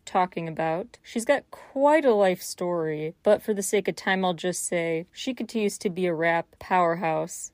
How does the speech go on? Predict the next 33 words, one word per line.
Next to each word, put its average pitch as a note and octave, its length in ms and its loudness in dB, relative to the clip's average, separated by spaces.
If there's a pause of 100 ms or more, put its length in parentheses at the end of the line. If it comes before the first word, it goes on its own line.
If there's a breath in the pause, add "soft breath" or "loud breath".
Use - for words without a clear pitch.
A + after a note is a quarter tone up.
with F3 500 -2
quite F#3+ 300 0
a G#3+ 80 2
story G#3 340 2
to A3 140 2
tell. A#3 420 2 (100)
And G3 200 0
this A#3+ 180 2
year A#3 80 6
she G#3 220 0
also F#3 260 0
showed F3 300 -4
off E3 320 -4
so A#3 320 0
much - 500 -2
style F#3+ 540 0
and E3+ 180 -6
swag F3 720 0
with F#3 220 0
the E3+ 80 -2
Union E3 800 -2
and B3+ 200 2
her A3 120 -2
newer G3+ 260 2
songs E3 460 -6
like D#3+ 340 -4
Pendulum. E3+ 680 -8 (460)
Missus A#3 400 0
Green G#3+ 340 -2
Apple G#3+ 560 -2
really B3 380 0
brought F3 420 4
it. - 320 -2